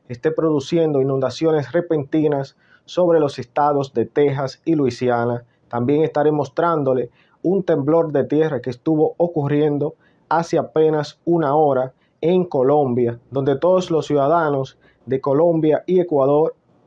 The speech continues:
estuvieron sintiendo sus efectos. Póngale mucha atención a las siguientes palabras. Vamos a iniciar mostrándole el Frente Frío número cincuenta, que en este momento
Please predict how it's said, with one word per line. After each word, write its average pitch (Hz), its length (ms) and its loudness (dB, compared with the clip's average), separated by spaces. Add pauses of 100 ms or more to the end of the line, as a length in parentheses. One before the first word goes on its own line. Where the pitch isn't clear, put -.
estuvieron 147 520 0
sintiendo 151 520 -2
sus 165 260 -4
efectos. 139 800 -4 (280)
Póngale 180 380 2
mucha 175 280 0
atención 151 680 -2 (140)
a 127 100 -4
las 120 160 -4
siguientes 147 600 -2
palabras. 117 800 0
Vamos 139 440 -2
a 143 120 -2
iniciar 139 600 0 (340)
mostrándole 120 800 -2 (300)
el 110 140 -8
Frente 139 380 0
Frío 143 260 2
número 143 320 2
cincuenta, 123 760 -2
que 123 120 -6
en 123 60 -2
este 127 180 -6
momento 143 640 -2